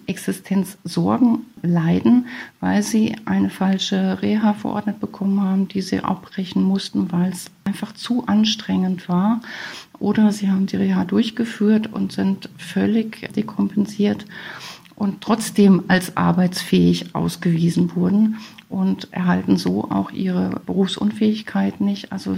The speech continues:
stehen wirklich am Existenzminimum und müssen versuchen, mit Hartz vier über die Runden zu kommen, davon Privatärzte zu zahlen, davon zusätzliche Therapie für Übernahrungsergänzungsmittel oder Ähnliches zu finanzieren, ist völlig hoffnungslos.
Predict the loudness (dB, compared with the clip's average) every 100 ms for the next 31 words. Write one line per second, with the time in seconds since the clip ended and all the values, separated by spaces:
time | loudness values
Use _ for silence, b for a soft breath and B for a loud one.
0 | -6 -6 -2 0 0 -2 -2 -4 -6 -8
1 | -4 -2 0 0 2 2 2 0 -4 -2
2 | -2 -2 -2 0 -2 -2 -4 -2 -2 -4
3 | -4 -4 -4 -4 2 6 6 2 B B
4 | -2 0 2 2 2 2 -2 -6 -6 -2
5 | 2 2 2 -2 -2 0 0 0 -2 0
6 | -2 -2 -6 -6 -10 -10 -4 2 4 4
7 | 2 -2 -2 0 2 0 -4 B B B
8 | B -6 -4 -4 -6 -4 -4 -4 -4 -2
9 | -2 0 2 2 0 -4 -2 2 4 4
10 | 2 -2 -4 -2 -2 -4 -6 -4 -2 -2
11 | -2 -2 0 0 0 -2 -6 -8 0 2
12 | 2 2 -2 -2 -2 -2 -2 -4 -12 -4
13 | -4 -4 -6 -4 -4